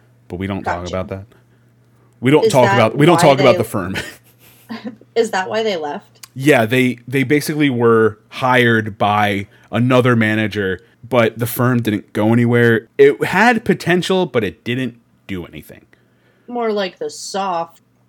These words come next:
Speaker 1: I'll go with it, sure.
Speaker 2: <laughs>
Speaker 1: Now, we
Speaker 2: The
Speaker 1: should light-
Speaker 2: firm?
Speaker 1: Yeah, I, I, <laughs> I gotcha. Now, we should lightly touch on Daddy Ass here. And I mean that name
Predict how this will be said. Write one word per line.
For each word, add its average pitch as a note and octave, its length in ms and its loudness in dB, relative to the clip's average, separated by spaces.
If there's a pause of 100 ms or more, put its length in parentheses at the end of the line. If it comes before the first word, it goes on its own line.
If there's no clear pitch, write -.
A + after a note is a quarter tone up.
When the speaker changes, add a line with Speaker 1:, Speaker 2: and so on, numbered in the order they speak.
(200)
Speaker 1:
I'll A#2 80 -6
go B2+ 200 2
with B2+ 180 4
it, - 160 -8
sure. B2+ 320 -2 (640)
Speaker 2:
<laughs> B3+ 180 -8 (760)
Speaker 1:
Now, D3 380 2
we E3 160 -2
Speaker 2:
The A3+ 40 4
Speaker 1:
should C4 200 2
light- C#3 380 2
Speaker 2:
firm? F#3 320 -14 (340)
Speaker 1:
Yeah, A#2 180 2
I, A#2 160 2
I, - 440 -2
<laughs> - 40 -4
I B2 40 0
gotcha. F#2+ 400 -6 (320)
Now, C3+ 240 4
we D#3 200 4
should G3+ 320 2 (220)
lightly B2+ 400 2
touch A2+ 320 -2
on G#2 160 -2
Daddy F#2+ 400 -2
Ass E2 240 -6
here. - 220 -12 (1400)
And C3+ 300 2
I C3+ 240 2 (180)
mean F#3 360 4
that D3+ 200 2
name C3 600 4